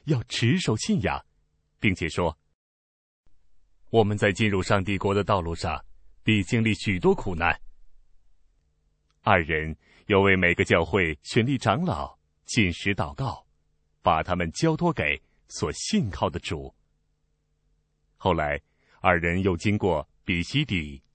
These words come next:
来到庞菲利亚，在比加讲道，然后下到亚大利，从那里乘船回安提阿。当初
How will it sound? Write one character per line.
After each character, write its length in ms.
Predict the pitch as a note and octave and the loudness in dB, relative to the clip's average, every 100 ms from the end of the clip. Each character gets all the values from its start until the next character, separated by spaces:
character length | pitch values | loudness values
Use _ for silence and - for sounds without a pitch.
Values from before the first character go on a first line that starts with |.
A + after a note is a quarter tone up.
| _ | _
来 160 | - E2+ | 0 2
到 240 | E2+ D#2 - | 2 -2 -2
庞 240 | - F2 | -2 0
菲 120 | G#2+ G#2+ | -2 0
利 180 | A#2 | 0
亚， 200 | F#2+ G#2+ - _ _ _ _ | -2 -4 -10 _ _ _ _
在 340 | - G2 D#2+ D#2+ | 2 4 4 0
比 220 | G2+ G2 | 0 0
加 160 | A#2+ E3+ | 0 -2
讲 220 | B2 C#2+ | -4 -6
道， 280 | D#2+ C#2 - _ _ _ _ | -8 -10 -12 _ _ _ _
然 180 | - D#2+ | -2 -2
后 240 | - D#2+ - - _ | 0 -4 -4 -20 _
下 240 | - G2 D#2+ | 0 2 2
到 240 | E2 D#2 - | 0 -2 -2
亚 140 | C3+ | -2
大 160 | A#2+ A#2 | 0 -4
利， 300 | C3+ D#3 - _ _ _ _ | -4 -6 -10 _ _ _ _
从 280 | - F2+ F#2+ | -2 0 4
那 140 | G#2+ F#2 | 4 4
里 100 | F2 | 2
乘 240 | F#2 G2 | -4 -6
船 340 | - D#2 D2+ - _ _ | -4 -4 -4 -8 _ _
回 280 | - F2+ | 0 0
安 220 | G2 C3 A2+ | 0 -4 -4
提 180 | - D#2 | -8 -8
阿。 220 | E2 F#2+ _ _ _ _ _ _ _ | -6 -8 _ _ _ _ _ _ _
当 220 | F#2 F2+ | 2 2
初 260 | - G2+ | 2 0